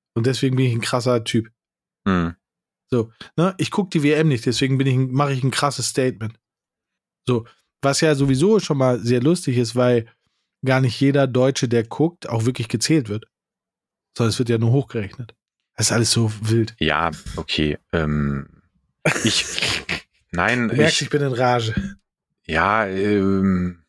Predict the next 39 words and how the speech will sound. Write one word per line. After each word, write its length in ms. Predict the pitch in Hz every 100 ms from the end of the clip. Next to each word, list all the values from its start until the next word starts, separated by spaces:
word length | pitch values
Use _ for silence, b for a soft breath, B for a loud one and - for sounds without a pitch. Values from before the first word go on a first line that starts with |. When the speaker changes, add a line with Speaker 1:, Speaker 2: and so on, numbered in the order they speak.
| _ _ b b
Speaker 2:
also 200 | 98 104
dass, 260 | 117 117 -
dass 200 | 110 -
jemand 280 | 113 104
sagt, 260 | 98 107 104
„Ey, 180 | 98 98
W 100 | 101
M 260 | 90 113
guck 260 | 107 123 -
ich 160 | 123 104
nicht“, 480 | 101 131 - - 202
verst-, 720 | - - - 95 85 - -
also 260 | 95 87 92
verstehe 380 | - 87 - 101
ich 140 | -
noch 200 | 87 -
fast 300 | - - -
eher 240 | 98 98
als 160 | 90 -
die, 120 | - - - -
das, 140 | -
das 140 | 98
Ding 160 | - 92
mit 100 | 87
dem 140 | 87
Heizen. 340 | 87 98 - 120 b b - 139
Aber, 540 | 82 87 85 85 85
Speaker 1:
<laughs> 20 |
Speaker 2:
ähm, 400 | 82 80 80 82 _
also 180 | 101 127
klar, 240 | - 131
du 80 | 127
hast 120 | 127
natürlich 320 | 139 - 113 -
recht, 200 | 123 -
es 160 | -
hat 200 | 107 - -
diese, 400 | 98 95 90 95 - B B B _ _ _ _ _ 113
sich, 280 | 95 107